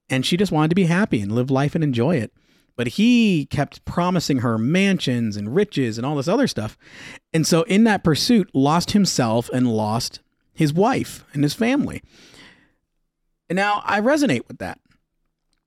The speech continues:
because that's part of what happened for me. You know, for so long, for so many years, one,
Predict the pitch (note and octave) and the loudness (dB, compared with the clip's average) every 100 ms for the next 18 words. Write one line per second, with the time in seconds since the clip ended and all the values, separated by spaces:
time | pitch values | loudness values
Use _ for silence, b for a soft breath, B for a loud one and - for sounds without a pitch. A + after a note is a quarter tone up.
0 | _ - C#3+ F#3+ A3 D4+ D4 B3 G#3+ A#3 | _ -2 0 0 0 2 2 2 2 2
1 | A3 D#3 D#3+ B3+ A#3 - E3 D3 - - | 0 0 0 0 -2 -6 -4 -2 -2 0
2 | A#3+ A#3+ G#3+ F#3 B3 C#3+ A2+ - G#3 G3+ | 2 2 2 2 2 0 -4 -2 0 2
3 | D#3+ G3 C#3+ C#3+ A3 F#3+ | 2 0 -2 0 0 0